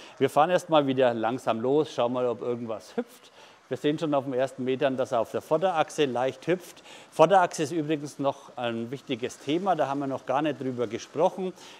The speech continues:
Da sind die Reifen komischerweise bei allen Fahrzeugen noch in Ordnung.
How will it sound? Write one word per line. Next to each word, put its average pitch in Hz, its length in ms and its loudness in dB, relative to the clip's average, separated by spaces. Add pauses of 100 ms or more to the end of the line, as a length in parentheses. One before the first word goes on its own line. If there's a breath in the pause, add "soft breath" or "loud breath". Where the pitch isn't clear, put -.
Da 127 140 2
sind 156 200 -4
die 143 100 2
Reifen 127 400 -2
komischerweise 120 720 -4
bei 107 140 -6
allen 110 280 -6
Fahrzeugen 117 600 -4
noch 107 200 -6
in 147 140 -4
Ordnung. 101 480 -6